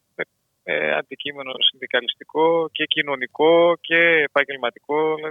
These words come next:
Ε, εγώ δεκαπέντε χρόνια εργάζομαι πάνω στο, στον τομέα της επαγγελματικής υγείας και ασφάλειας. Ε, στην κουβέντα με κάποιους φίλους που, α, συναδέλφους, ε, ε, βρήκαμε το θέμα ότι,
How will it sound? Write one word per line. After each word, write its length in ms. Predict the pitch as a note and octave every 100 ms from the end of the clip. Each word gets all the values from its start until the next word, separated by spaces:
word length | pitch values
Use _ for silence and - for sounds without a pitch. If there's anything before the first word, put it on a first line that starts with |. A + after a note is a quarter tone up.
| D#3
Ε, 80 | F3 D#3+ D#3 _ -
εγώ 140 | F3+ C#3+
δεκαπέντε 400 | D3 C#3 D#3 C#3+
χρόνια 600 | C3 D3 C#3 A#2 A#2 A#2+
εργάζομαι 460 | B2+ B2 C3 B2 A#2
πάνω 180 | - A#2+
στο, 200 | A2+ B2+ A#2 A#2 A2+ C3 C3 C3 C#3 -
στον 140 | -
τομέα 260 | A#2 A#2 B2
της 160 | - -
επαγγελματικής 720 | - A#2+ A#2 A#2+ A#2 - B2
υγείας 320 | C3 C3+ B2+ -
και 120 | - - C2 C2 C2
ασφάλειας. 640 | - - B1 C#2+ - - - _ - - - _
Ε, 300 | - D3 E3+ E3
στην 220 | - D3+
κουβέντα 440 | C#3+ C#3 F3+ F3
με 100 | D#3+
κάποιους 360 | - D#3+ - - - -
φίλους 320 | E3 D#3+ C#3 -
που, 340 | C#3+ C#3 D3 - _
α, 120 | - - - - -
συναδέλφους, 880 | C#3+ D3 B2+ A2+ C3+ B2+ - - - _ - _ _
ε, 640 | - D2 D#2+ D#2 D#2 - G1+ _
ε, 640 | - B1 B1+ - G1+ - - - - F#2+ F#2+ _ _ -
βρήκαμε 440 | F#3 A3 A3 G3 F#3
το 140 | D3
θέμα 280 | - G#3 G#3+
ότι, 500 | G3 - F3+ E3+ D#3+